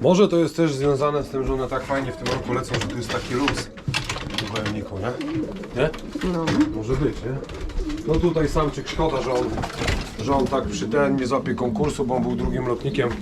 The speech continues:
Speaker 1: oddziału, ale tam jeszcze jest pięćset dwadzieścia sześć. Szkoda, że ten,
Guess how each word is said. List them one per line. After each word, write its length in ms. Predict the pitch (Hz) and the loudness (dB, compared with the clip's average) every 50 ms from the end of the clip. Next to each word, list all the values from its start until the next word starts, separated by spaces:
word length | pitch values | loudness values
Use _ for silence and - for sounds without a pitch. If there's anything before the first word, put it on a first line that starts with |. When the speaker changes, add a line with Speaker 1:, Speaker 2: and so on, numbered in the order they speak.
| - - - - - - - - | -8 -8 -8 -8 -8 -6 -4 -2
Speaker 1:
oddziału, 580 | 127 120 117 - 139 139 135 135 139 165 165 - - - - - - - - - - - | -2 -2 2 4 4 6 6 6 6 6 4 2 -2 -8 -14 -12 -12 -12 -10 -10 -6 -2
ale 120 | - 131 135 | 0 0 2
tam 160 | - 143 143 | 2 2 2
jeszcze 220 | 139 131 - - 139 | 2 0 0 0 0
jest 180 | 127 107 104 | 0 0 -2
pięćset 320 | - 139 135 - - 135 120 | 2 2 2 2 0 -2 -2
dwadzieścia 340 | 117 127 117 101 - 117 | 0 -2 -2 0 -2 -2
sześć. 360 | - - - 123 107 95 85 - | 0 2 4 4 4 2 2 -2
Szkoda, 540 | - - - 185 175 147 127 104 104 98 | -4 0 4 4 6 6 6 4 2 -2
że 140 | 92 90 95 | -2 -6 -8
ten, 340 | 90 92 98 92 92 90 85 | -6 -6 -6 -6 -6 -8 -10